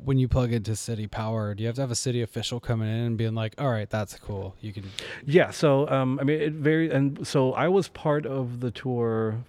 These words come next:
Speaker 2: uh, for the European le-, tour, and then part of the North American leg when they came back. Um, and they had been around for several years before that, and then traveled some more after the, after I left them.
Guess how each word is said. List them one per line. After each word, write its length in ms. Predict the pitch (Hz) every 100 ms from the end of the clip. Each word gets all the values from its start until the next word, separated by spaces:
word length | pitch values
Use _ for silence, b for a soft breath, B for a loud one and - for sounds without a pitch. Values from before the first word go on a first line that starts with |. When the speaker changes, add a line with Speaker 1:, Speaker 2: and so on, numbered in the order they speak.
| -
Speaker 2:
uh, 320 | 104 95 92
for 300 | 92 110 101
the 120 | 98 95
European 760 | 104 101 - 120 117 123 117 -
le-, 340 | 120 120 - 131
tour, 320 | - 135 151 - _ b b b b b -
and 200 | 107 104
then 420 | 104 104 98 95 -
part 380 | - 117 104
of 80 | 92
the 180 | 92 92 104
North 260 | 98 90
American 380 | 98 85 78 82
leg 220 | 76 73 -
when 120 | 82
they 100 | 80
came 260 | - 85 76
back. 440 | 143 120 - - - -
Um, 340 | 90 78 78
and 100 | 78
they 80 | 87
had 80 | 80
been 140 | 87
around 300 | 82 76 73
for 220 | - 71 73
several 280 | - 82 80
years 160 | 78 76
before 300 | 85 80 76
that, 160 | 78
and 100 | 78
then 200 | 82 80 -
traveled 360 | 92 78 82
some 160 | - 80
more 280 | 80 80 82
after 300 | 82 - 78
the, 80 |
after 300 | 76 87 -
I 60 | 82
left 220 | 85 80
them. 140 | 90